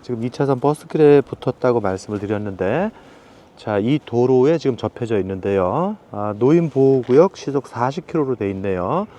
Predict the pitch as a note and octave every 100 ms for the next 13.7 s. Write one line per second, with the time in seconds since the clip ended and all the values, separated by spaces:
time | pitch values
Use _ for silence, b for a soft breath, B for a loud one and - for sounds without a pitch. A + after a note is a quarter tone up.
0 | B B - G#2 - C#3 C#3 - D3 C3+
1 | G#2+ - A#2+ A#2 A2 A2 - D3+ C3+ G2+
2 | G#2+ G3 A#3 B B B B B - G#2
3 | A2 - A3 G#3 F#3+ D3+ C#3 G#2 A#2 G#2+
4 | F#2+ A#2 A2+ G#2 - - G#2 G2+ F3 B2+
5 | G2+ C3+ C3+ - C#3 B2 A2+ C3 D#3 E3
6 | D#3+ F#2+ G2 F#2+ G#2 - G2+ G2 - F#2+
7 | F2+ G2 B B B B - C3 D#3 D#3+
8 | D#3+ D3+ A#2 G2+ B2 A#2 A2 - G#2 G#2
9 | D#3+ G#3 A3+ B B - - F2 F2 -
10 | A2 G2+ A#2+ G3+ - A#2 A2 A2+ - -
11 | F#3 E3+ - D3+ C3 B2+ D#3+ A2 - -
12 | B2+ D3 - D3+ B2+ A2+ G#2+ A2+ B2+ C3+
13 | G#2 G2 G#2+ - G2 A2 G#3